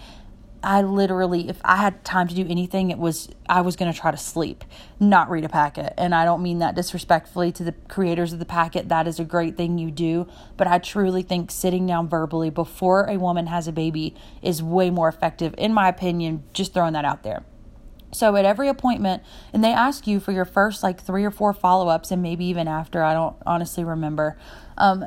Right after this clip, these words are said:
they ask you about your postpartum experience, and if you're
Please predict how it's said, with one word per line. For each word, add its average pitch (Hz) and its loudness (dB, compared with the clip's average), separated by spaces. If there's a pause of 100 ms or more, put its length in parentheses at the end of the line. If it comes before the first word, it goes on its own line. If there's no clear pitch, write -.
they 202 4
ask 220 2
you 220 2
about 196 6
your 208 -4
postpartum 180 0
experience, 185 -6
and 180 -2
if 165 -6
you're 170 -4